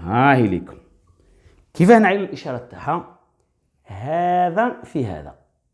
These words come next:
زايد في ناقص يعطينا ناقص منا.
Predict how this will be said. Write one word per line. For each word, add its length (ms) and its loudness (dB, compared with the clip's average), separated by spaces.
زايد 600 2
في 160 -4
ناقص 500 -4
يعطينا 360 -2
ناقص 520 -6
منا. 420 2